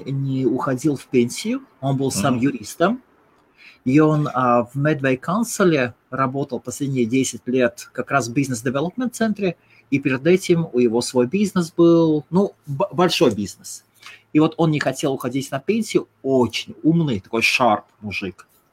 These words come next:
Speaker 1: шикарно, видно вот, вот здоровье и физическое, и ментальное на, на высшем уровне. И я обожал, и у нас считалось, что мы могли по-,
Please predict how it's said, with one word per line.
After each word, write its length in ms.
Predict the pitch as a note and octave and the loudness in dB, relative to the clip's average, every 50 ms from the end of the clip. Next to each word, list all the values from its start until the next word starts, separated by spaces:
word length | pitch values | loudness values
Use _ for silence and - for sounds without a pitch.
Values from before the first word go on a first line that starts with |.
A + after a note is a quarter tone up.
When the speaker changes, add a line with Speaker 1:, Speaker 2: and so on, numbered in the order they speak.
| _ _ - | _ _ -12
Speaker 1:
шикарно, 680 | - - - - B2 - - B2+ A#2 A#2 A2 G#2 G2+ | -6 -4 -4 -4 -2 -2 0 0 0 0 -2 -6 -8
видно 360 | A2 A2+ B2+ D3 D3+ B2 C3 | -6 -4 -2 -2 -2 -2 -2
вот, 160 | A2+ G#2+ G#2+ _ | -4 -4 -6 _
вот 320 | - B2 A#2 G2+ C3+ C#3+ A2+ | -12 -12 -6 -2 -2 -2 -2
здоровье 500 | G#2+ G#2 A2+ C3 C3 D#3 D3+ A#2+ G#2 G2 | -2 -2 0 0 2 4 2 2 2 -2
и 120 | F2+ - | -4 -4
физическое, 880 | A2 - - B2 G#2 B2+ E3+ F3 - - - - - G#2 F#2 F#2+ G2+ G#2 | -6 -4 -4 -2 0 0 0 0 0 -6 -6 -4 -4 -4 -2 -2 -2 -4
и 640 | G#2 G#2+ A#2+ B2 A#2+ A#2 A#2 A#2 A#2 A2+ A2 A2+ A2+ | -4 -2 0 0 2 2 2 2 2 2 2 2 0
ментальное 680 | A2+ A#2+ B2+ B2 B2 - F3 G#3+ G3 C3 G2 G#2 C#3 D#3 _ _ _ _ _ _ _ _ _ _ _ _ _ _ _ _ - | 0 -2 -4 -4 -2 -2 -2 0 0 0 -2 -2 -4 -6 _ _ _ _ _ _ _ _ _ _ _ _ _ _ _ _ -8
на, 140 | B2+ C3 B2+ | -4 -2 -2
на 160 | B2 B2+ B2+ | 0 0 0
высшем 360 | A#2+ B2 A#2+ - - A2 G#2 A2 | 0 0 0 -2 -2 -4 -4 -4
уровне. 380 | A2 G#2+ G2+ F2+ F#2+ G2+ G#2 - - - - - - _ _ - | -4 -4 -4 -4 -4 -6 -8 -10 -16 -20 -20 -20 -20 _ _ 0
И 100 | A2 A#2+ A#2 A#2 A#2+ A#2+ A#2 A#2+ A2 G2 F2+ | 2 4 6 6 6 6 6 6 4 2 2
я 180 | C3 C3 C#3 | 2 4 4
обожал, 520 | C3 A2+ B2 A#2 A2 B2+ B2+ B2 A#2+ A2 G#2 | 4 2 0 -2 -2 -2 0 0 0 0 -2
и 60 | G#2+ | -4
у 140 | G#2+ G#2 G#2+ | -4 -4 -6
нас 260 | A2 A#2 A#2+ A#2+ - - | -4 -4 -4 -6 -6 -6
считалось, 460 | - - - - - A#2 A2 G#2 G#2+ | -10 -10 -10 -6 -4 -4 -4 -4 -8
что 200 | - - - A2+ | -12 -12 -12 -10
мы 120 | A2+ B2 A#2+ | -8 -6 -6
могли 320 | A2+ A2 G#2+ - A2+ A#2 | -6 -6 -6 -4 -6 -6
по-, 360 | A2 _ - C3+ C3 A2+ - | -6 _ -8 -6 -6 -6 -6